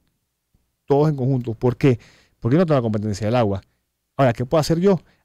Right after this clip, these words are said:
Aportar ideas, aportar, eh, los reportes de los vecinos, obviamente, para que el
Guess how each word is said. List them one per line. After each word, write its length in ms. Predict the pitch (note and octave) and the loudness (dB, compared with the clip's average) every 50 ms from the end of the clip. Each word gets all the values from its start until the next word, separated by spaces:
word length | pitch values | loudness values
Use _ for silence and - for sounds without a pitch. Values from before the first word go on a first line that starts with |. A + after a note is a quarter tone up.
| _ | _
Aportar 540 | - C3+ C3 - B2+ A#2+ A#2 - - B2 C3+ | -2 -2 0 2 2 0 2 2 0 2 4
ideas, 440 | D#3+ F3 F3 E3 E3 E3+ D#3+ - - _ _ _ _ _ _ _ | 4 4 6 6 4 2 0 -4 -12 _ _ _ _ _ _ _
aportar, 580 | C3 C#3 C3 C3 B2+ A#2+ - - B2+ C3+ D3 - _ | -4 -2 0 0 0 0 0 0 0 0 -2 -4 _
eh, 220 | D#3 E3 D#3+ D3+ D3+ - D3+ D#3 | -2 0 0 0 -2 -6 -14 -6
los 240 | D3 D3 D3 D3 C3+ | -2 0 2 2 2
reportes 360 | C3+ B2 B2 C3 C3 - D#3 | 2 2 0 0 0 2 2
de 40 | D#3 D#3+ | 2 4
los 80 | D#3 D3+ | 4 4
vecinos, 520 | D#3 D3 - F#3+ D#3+ D3 D#3 D#3 - - _ _ | 2 2 2 0 0 0 -2 -4 -8 -14 _ _
obviamente, 580 | B2 C3 C#3 C#3 D#3 E3 D#3 D3 D3 E3+ D#3 - - _ _ _ _ _ | -4 -2 0 0 0 0 0 0 -2 -6 -8 -8 -14 _ _ _ _ _
para 140 | - C3+ C3+ | -2 -2 -2
que 180 | C3 C3+ C#3 C#3+ | -2 -2 -4 -4
el 200 | E3 D3+ C3+ | -2 -4 -6